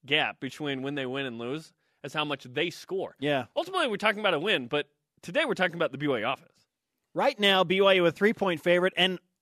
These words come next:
Speaker 2: most likely this game will be in the single digits, right? Because
Speaker 1: Oh, of margin, not
Speaker 2: Yeah,
Speaker 1: points.
Speaker 2: of margin.
Speaker 1: You have to clarify
Speaker 2: Sorry.
Speaker 1: when the team
Speaker 2: The margin
Speaker 1: we cover averages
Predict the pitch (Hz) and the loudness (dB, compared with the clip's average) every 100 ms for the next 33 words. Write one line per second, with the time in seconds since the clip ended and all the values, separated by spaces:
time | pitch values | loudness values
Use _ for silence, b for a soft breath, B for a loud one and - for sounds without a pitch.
0 | _ _ _ _ _ 143 247 - 185 277 | _ _ _ _ _ 0 0 2 2 2
1 | - 180 202 - 208 226 202 165 214 233 | 2 0 0 2 2 2 0 2 2 2
2 | 233 - _ _ _ _ _ _ _ - | 0 -2 _ _ _ _ _ _ _ 0
3 | 196 247 240 254 254 262 202 349 269 170 | 2 2 0 0 2 2 2 0 -2 -2
4 | 185 196 285 - - _ _ _ _ _ | 2 4 4 -2 -20 _ _ _ _ _
5 | _ _ _ 170 220 185 170 151 170 214 | _ _ _ 0 4 6 6 4 4 4
6 | 151 131 120 147 220 311 320 143 - 208 | 4 -4 0 2 4 6 4 2 0 -2
7 | 208 247 302 220 247 240 302 277 247 - | 2 2 4 4 4 6 4 2 0 4
8 | 262 285 240 - 196 190 196 196 226 226 | 6 8 6 6 8 8 8 8 6 6
9 | 208 - 294 285 269 262 233 262 330 349 | 2 2 4 6 6 4 4 4 6 4
10 | 190 294 320 262 196 180 185 b b 247 | 4 6 6 6 6 6 2 b b 6
11 | 330 330 269 190 202 220 - | 6 6 0 2 2 2 -4